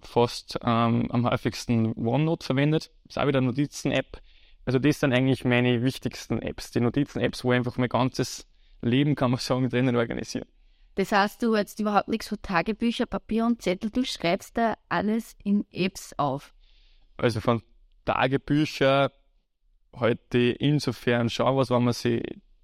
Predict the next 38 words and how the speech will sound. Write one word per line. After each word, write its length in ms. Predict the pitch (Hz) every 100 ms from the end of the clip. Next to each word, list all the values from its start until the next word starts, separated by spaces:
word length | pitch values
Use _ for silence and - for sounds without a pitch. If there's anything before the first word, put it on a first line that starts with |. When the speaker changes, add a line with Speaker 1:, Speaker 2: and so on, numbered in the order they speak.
| _
Speaker 1:
Ziele 400 | - 165 180 131
aufschreibt 540 | 139 - 127 123 -
oder, 320 | - 71 71 - 151 _ - _ -
ja, 240 | 113 120 123
solche 260 | - 127
Dinge. 240 | 117 156 170 _ - - - _
Ähm, 760 | 131 135 135 135 135 135 135 120 _ -
bei 80 | -
mir 180 | 139 165
ist 120 | -
es 160 | 143 135
halt 140 | 123 - _
irgendwie 260 | 135 127 120
schon 120 | 123
so 140 | 113
angewohnt, 500 | - 123 123 120 120
wenn 140 | 110 120
ich 60 |
jetzt 180 | 120 -
ein 100 | 117
Ziel 220 | - 135 135
da 100 | 131
hab, 220 | 131 127 - _ _ - _ _ -
dann 80 |
nehme 160 | 127 139
ich 40 |
trotzdem 380 | 123 127 - 131
mein 140 | 127 113
iPad 240 | 123 127
und 100 | 117
mein 100 | 123
Stift 280 | - 131 -
und 80 | 117
schreibe 220 | 117 -
es 100 | -
da 80 | 117
auf, 180 | 120
weil 280 | 110 117 113